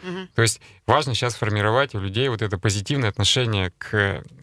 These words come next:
Speaker 2: к сырой, к сырой пище,
Speaker 1: Мгм.
Speaker 2: что с-, они свободно замещают. По сути, мы тоже же, никто не ест, вот, по-, я предлагал людям, ну, съешь ты сырое мясо.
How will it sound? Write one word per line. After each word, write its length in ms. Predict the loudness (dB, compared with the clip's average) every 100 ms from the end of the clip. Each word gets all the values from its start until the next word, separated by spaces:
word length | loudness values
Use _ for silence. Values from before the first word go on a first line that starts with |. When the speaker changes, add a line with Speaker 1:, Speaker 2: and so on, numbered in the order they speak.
| -20 _ _ _ _ 0
Speaker 2:
к 60 |
сырой, 400 | 4 6 4 2
к 200 | -4 -4
сырой 320 | 2 4 4
пище, 360 | 2 2 2 0 -6
Speaker 1:
Мгм. 180 | -6 0
Speaker 2:
что 140 | 4
с-, 100 | 6
они 140 | 6 4
свободно 440 | 4 4 4 2
замещают. 640 | 2 4 4 4 4 2 -2 -14 2
По 60 |
сути, 260 | 4 4 0 -2 -12 _
мы 100 | 2
тоже 240 | 4 2 2
же, 160 | 2 2
никто 340 | -2 2 2
не 160 | 2 2
ест, 240 | 0 2
вот, 200 | 0 0 -2
по-, 100 | 0
я 180 | 4 2
предлагал 400 | 2 2 4 4
людям, 160 | 4 2
ну, 60 |
съешь 240 | 2 0 0
ты 80 | 0
сырое 260 | 2 4
мясо. 380 | 4 2 2 -8